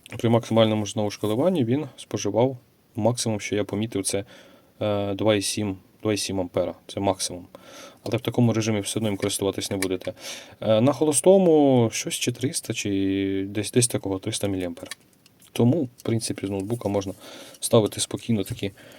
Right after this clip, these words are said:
акумулятори сюди. Ну, або нові там. Вони були просто по наявності. Можна придбати, е, є на просторах, що можна там і дві сімсот поставити,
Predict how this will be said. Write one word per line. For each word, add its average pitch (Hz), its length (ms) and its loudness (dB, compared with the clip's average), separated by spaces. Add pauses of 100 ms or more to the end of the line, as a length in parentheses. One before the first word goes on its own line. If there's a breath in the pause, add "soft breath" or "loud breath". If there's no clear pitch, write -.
(500 loud breath)
акумулятори 110 600 2
сюди. 107 320 0 (840 loud breath)
Ну, 123 160 12
або 101 180 6
нові 98 240 4
там. 98 260 4 (500 loud breath)
Вони 139 240 8
були 113 200 6
просто - 260 -2
по 98 120 0
наявності. 90 500 -2 (100)
Можна 104 220 2
придбати, 101 520 4 (640 loud breath)
е, 98 340 0
є 101 180 2
на 92 80 -2
просторах, 98 480 2
що - 140 -8
можна 95 200 -4
там 95 180 -2
і - 20 -2
дві 95 120 -4
сімсот 95 320 -6
поставити, 101 540 -2